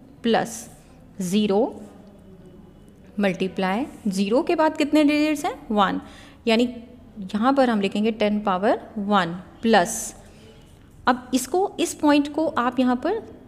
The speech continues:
स्किप भी कर सकते थे क्योंकि, अ, लेकिन उससे पा-,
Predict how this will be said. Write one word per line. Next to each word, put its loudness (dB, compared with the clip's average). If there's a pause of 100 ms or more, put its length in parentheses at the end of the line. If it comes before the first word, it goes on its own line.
(400)
स्किप -6
भी 4
कर 4
सकते -2
थे 0 (240)
क्योंकि, 0 (520)
अ, 2
लेकिन 4
उससे 0
पा-, 4